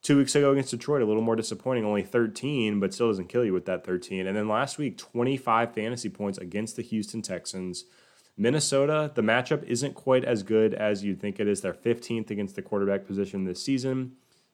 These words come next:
about eighteen points per game to the quarterback position.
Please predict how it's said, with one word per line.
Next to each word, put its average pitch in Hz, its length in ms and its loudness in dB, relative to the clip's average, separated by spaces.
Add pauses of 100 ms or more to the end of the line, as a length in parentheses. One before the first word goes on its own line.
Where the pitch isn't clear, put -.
(140)
about 95 460 2
eighteen 113 420 0
points 104 280 -2
per 101 120 -2
game 98 500 -2
to 110 140 0
the 101 80 -2
quarterback 98 460 -2
position. 101 720 -4